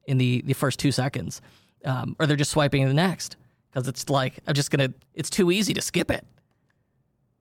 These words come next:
So if something performs well for that algorithm, that's probably gonna work well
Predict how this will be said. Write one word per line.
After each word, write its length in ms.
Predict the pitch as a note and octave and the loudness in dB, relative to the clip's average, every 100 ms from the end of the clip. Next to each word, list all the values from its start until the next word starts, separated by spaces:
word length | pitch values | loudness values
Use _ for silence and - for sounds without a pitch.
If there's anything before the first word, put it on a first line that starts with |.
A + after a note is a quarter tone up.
| _ _ | _ _
So 240 | - F#3 | 0 2
if 80 | F3 | 2
something 360 | - A3 B3 G3 | 2 2 0 0
performs 480 | F3+ - E3+ E3 | 0 4 4 4
well 440 | D3 D3+ C#3 C3+ - - | 4 4 4 2 -2 -8
for 180 | - C#3+ | -2 2
that 280 | D3+ F3+ | 2 2
algorithm, 680 | D#3+ A#2 A#2+ B2 A#2 A2 C#3+ - | 0 -2 -4 -6 -6 -6 -6 -4
that's 220 | B3+ - | -4 -2
probably 280 | - C4 B3+ | 0 0 2
gonna 100 | G3+ | 2
work 240 | D3 C#3+ | 2 2
well 440 | C#3 C#3 B2 B2 | 2 2 2 0